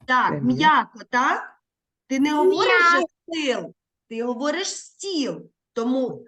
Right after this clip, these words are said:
Speaker 1: ти у нас м'який приголосний. Позначається двома рисочками. Викладаємо фішки. Наступний звук І. Це в який в нас?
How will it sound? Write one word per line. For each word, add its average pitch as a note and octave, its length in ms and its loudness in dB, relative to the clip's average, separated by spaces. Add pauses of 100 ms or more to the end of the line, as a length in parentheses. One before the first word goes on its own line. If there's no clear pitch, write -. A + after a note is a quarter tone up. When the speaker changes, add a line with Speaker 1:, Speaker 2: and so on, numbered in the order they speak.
(360)
Speaker 1:
ти F#4+ 300 0
у E4 80 -6
нас A#3 380 -2
м'який B3+ 720 -2
приголосний. G3+ 920 -4 (640)
Позначається A#3+ 1300 -2 (400)
двома A#3+ 600 2
рисочками. F3 960 -6 (280)
Викладаємо A#3 1000 0
фішки. C4+ 720 -10 (1900)
Наступний C#4 800 -4
звук F4 520 -8 (280)
І. D#4 500 -2 (560)
Це C#4 260 0
в A#3 60 -8
який A#3 460 -6
в G3+ 60 -10
нас? A#3 480 -4